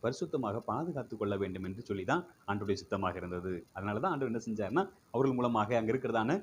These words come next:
ஜாதிகளை துரத்தி விட்டார். அவர்கள் உள்ளே இருந்தா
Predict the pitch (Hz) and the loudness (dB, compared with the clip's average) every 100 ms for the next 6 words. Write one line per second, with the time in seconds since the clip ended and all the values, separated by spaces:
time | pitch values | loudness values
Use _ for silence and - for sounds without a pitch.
0 | - _ _ 104 104 104 98 107 107 101 | -4 _ _ 0 2 2 2 2 2 0
1 | 92 85 90 - - _ _ _ _ _ | -2 0 0 0 -10 _ _ _ _ _
2 | _ - 123 107 110 175 214 135 127 127 | _ -2 4 4 6 12 12 12 10 6
3 | 95 | 4